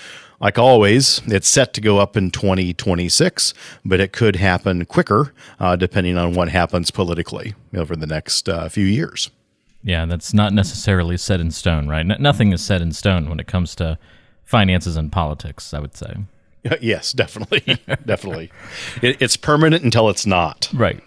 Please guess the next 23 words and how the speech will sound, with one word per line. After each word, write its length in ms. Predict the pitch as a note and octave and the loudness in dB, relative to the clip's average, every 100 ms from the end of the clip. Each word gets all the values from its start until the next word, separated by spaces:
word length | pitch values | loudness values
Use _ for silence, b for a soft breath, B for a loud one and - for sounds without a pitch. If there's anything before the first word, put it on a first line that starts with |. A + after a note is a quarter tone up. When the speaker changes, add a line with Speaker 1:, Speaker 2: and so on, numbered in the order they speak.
| _ - | _ -8
Speaker 2:
right. 220 | F#2+ - D#3+ | -8 -8 -8
It's 180 | G#2+ - | -8 -2
temporarily 600 | D3+ D3 C3 A#2+ A2 G2 | 0 2 4 6 6 4
permanent. 420 | G2 E2 D2+ - - _ - | 2 0 -2 -6 -10 _ -8
Speaker 1:
Yes, 300 | G#2+ D2+ - | -6 -6 -6
exactly. 680 | A2+ G2 F2 F2 B2 B2 - | -4 -2 -2 -4 -4 -4 -4
<laughs> 960 | C3 - F3 - - - - - - - | -6 -4 -6 -6 -10 -14 -12 -16 -12 -2
And 160 | C3 A#2 | 0 2
so 280 | C3 B2 | 4 4
that 340 | C3+ C3+ E3+ D#3+ | 2 0 0 2
leads 220 | C#3+ A#2+ | 2 2
us 160 | A2+ C3 | 2 2
in. 100 | G#2+ | 2
So 140 | B2 | 2
we 100 | B2 | 4
talked 180 | F#3 E3+ | 2 2
about 140 | D3 | 2
Secure 300 | - C3+ A#2+ | 2 2 4
Act. 180 | A#2 A2 | 4 4
That's 160 | A#2+ A#2 | 2 2
a 60 | |
good 180 | G#2 G#2 | 2 2
summary. 640 | - G#2 G2+ G2 G2 G2 | 2 2 4 4 4 0